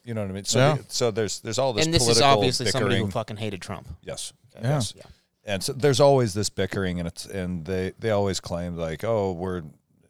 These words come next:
Speaker 1: you know what I mean? Like, if it's going badly, it's because of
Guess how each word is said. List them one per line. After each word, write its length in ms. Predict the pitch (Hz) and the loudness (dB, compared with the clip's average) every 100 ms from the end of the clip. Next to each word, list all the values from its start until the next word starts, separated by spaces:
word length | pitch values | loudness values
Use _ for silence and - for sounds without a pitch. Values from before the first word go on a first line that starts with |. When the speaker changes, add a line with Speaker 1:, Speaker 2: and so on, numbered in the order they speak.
| _ _ _ _ | _ _ _ _
Speaker 1:
you 120 | 131 | -8
know 100 | 98 | -6
what 80 | 85 | -6
I 40 | 73 | -8
mean? 260 | 76 76 | -8 -10
Like, 200 | 73 73 - | -10 -12 -14
if 140 | 90 | -12
it's 120 | 95 | -10
going 260 | - 110 101 | -4 -2 0
badly, 420 | 92 87 85 90 | 0 -2 -2 -6
it's 120 | 82 | -8
because 340 | - 90 90 82 | -10 -8 -6 -6
of 320 | 82 76 - | -8 -10 -16